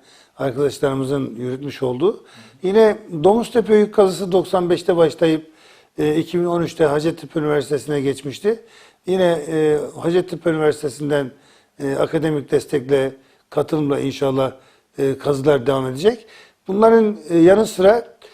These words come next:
e, Andırın Kabaağaç'ta ve Göksu'nun Temurağa'da da yine kurtarma kazıları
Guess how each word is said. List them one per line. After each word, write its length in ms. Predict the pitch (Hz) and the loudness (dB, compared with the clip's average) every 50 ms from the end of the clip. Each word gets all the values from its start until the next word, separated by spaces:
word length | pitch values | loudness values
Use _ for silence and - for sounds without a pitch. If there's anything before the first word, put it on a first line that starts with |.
| - _ _ _ - | -20 _ _ _ 0
e, 140 | 156 151 151 | 4 4 6
Andırın 480 | 151 165 190 208 202 214 214 208 196 | 6 4 4 4 4 4 4 4 2
Kabaağaç'ta 640 | 147 - 175 180 175 208 202 185 151 - - 175 165 | 0 0 0 4 6 6 6 6 4 2 0 2 4
ve 80 | 185 208 | 4 2
Göksu'nun 460 | 208 180 208 190 180 - - 196 170 | 4 4 4 2 2 0 -4 -6 -4
Temurağa'da 580 | - 165 180 190 190 185 170 151 147 143 139 139 | -2 -2 0 2 4 4 4 4 4 4 4 4
da 260 | 190 - - - - - _ _ _ _ | 4 4 2 -2 -12 -20 _ _ _ _
yine 320 | - 196 185 180 190 208 196 | -6 -4 -2 0 0 -2 -4
kurtarma 500 | - - 180 170 - 190 185 180 170 139 | -6 -8 -4 0 2 2 2 2 0 0
kazıları 520 | - 151 147 139 131 139 131 123 117 117 | 0 0 0 0 0 0 0 0 -2 -4